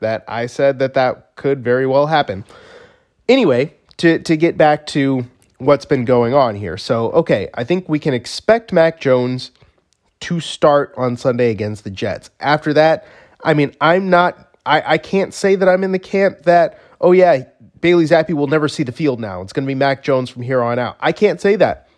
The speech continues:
I really can't, because I don't know what drove Mac Jones off the field in the first place on Monday. Was it the crowd? Was it his performance? Was it a combination of those factors? Was it health, you know, precaution? I don't know.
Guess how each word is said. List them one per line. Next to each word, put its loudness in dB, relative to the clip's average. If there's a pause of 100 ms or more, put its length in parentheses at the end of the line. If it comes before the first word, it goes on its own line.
(120)
I -8
really 2
can't, -8 (320)
because 0
I 2
don't -4
know -4 (280)
what 0
drove 2
Mac -2
Jones 0
off 2
the -18
field -6
in -8
the -6
first -2
place -6 (540)
on 2
Monday. -4 (160)
Was -4
it -6
the -18
crowd? 0
Was -6
it -6
his -12
performance? 0
Was -6
it -12
a -20
combination -4 (360)
of -2
those 2
factors? 0
Was -10
it -18
health, 2 (220)
you -4
know, -4
precaution? -2
I 0
don't 0
know. 0